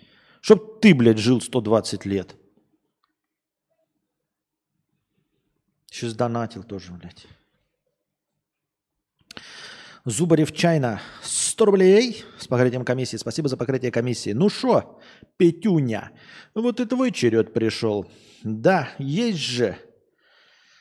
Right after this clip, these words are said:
Сорок пять — это не приговор. Добро пожаловать в клуб, кому уже недолго осталось. Сднюхай, брат, у тебя все получится. Надеюсь, что хоть к пятидесяти. Давайте по чантре.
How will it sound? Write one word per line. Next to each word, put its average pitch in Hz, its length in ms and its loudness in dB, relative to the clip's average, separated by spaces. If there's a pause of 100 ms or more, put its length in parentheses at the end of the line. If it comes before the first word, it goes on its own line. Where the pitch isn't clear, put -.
(140)
Сорок 190 460 -2
пять — 202 200 2
это 185 160 -2
не 175 140 2
приговор. 180 640 0
Добро 147 320 2
пожаловать 170 480 2
в - 80 -14
клуб, 180 300 2
кому 165 280 2
уже 160 200 2
недолго 160 460 2
осталось. 147 520 0
Сднюхай, 143 600 0
брат, 165 280 2
у 117 40 -4
тебя 123 240 -4
все 151 180 0
получится. 175 500 0
Надеюсь, 165 420 2
что 160 260 -2
хоть 160 320 -2
к - 120 -18
пятидесяти. 104 640 -6 (760)
Давайте 160 540 2
по 156 120 -2
чантре. 156 600 2